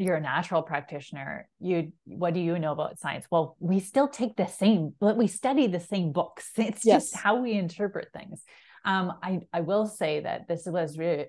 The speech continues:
Speaker 1: really shocking last week when I saw my endocrinologist. He said, now he is very conventional. He said,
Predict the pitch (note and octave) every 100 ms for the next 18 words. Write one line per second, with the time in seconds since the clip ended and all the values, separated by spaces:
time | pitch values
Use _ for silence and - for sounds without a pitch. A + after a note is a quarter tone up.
0 | - E3+ D#3+ D3 - D3 D3 C#3+ C#3 C#3+
1 | D3+ - D3+ C#3+ C#3 _ _ _ - D#3
2 | D3+ E3+ D#3 D3 C#3+ D3 D3 D#3 C#3+ D3+
3 | D#3+ D#3+ C#3 - _ _ _ _ _ _
4 | F#3+ G3 C4+ - - - - - _ _
5 | _ _ - B2 - - E3 B2+ B2+ D3+
6 | D3 C3 C3+ B2+ A#2 - - - - _
7 | _ _ D#3+ G3+ G#3 - C#3 -